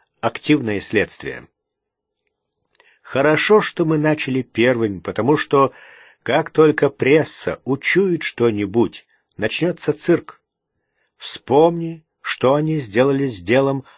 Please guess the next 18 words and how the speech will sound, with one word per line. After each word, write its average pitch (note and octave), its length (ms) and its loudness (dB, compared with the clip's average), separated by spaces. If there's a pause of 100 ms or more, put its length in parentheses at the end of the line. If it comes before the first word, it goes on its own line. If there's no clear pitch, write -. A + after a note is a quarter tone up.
фон A#2+ 340 -2
Бюлова». F#2 580 -2 (1300)
Да, C#3+ 380 -4 (520)
конечно. G2+ 560 -6 (1080)
И B2+ 100 0
мы B2 140 2
столкнемся C3 640 -2
с - 80 -12
теми C3 300 0
же C#3+ 120 -2
проблемами, C3+ 580 -2
какие A2+ 400 0
были C3+ 500 0 (260)
у B2+ 160 0
обвинения A2 800 -2
в - 140 -18
том G#2+ 340 -4
деле. G2 440 -6